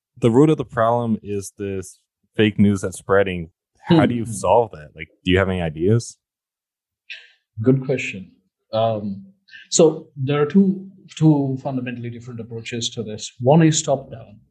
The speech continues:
Speaker 2: and w-, that's to enforce, um, risk, because every platform, say Facebook, for example,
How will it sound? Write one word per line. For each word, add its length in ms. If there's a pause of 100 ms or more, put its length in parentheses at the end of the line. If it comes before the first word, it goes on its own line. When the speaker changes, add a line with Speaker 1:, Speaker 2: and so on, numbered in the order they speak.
(140)
Speaker 2:
and 160
w-, 220 (180)
that's 320
to 140
enforce, 800 (540)
um, 460
risk, 240 (120)
because 520
every 180
platform, 640 (100)
say 420 (120)
Facebook, 340
for 120
example, 480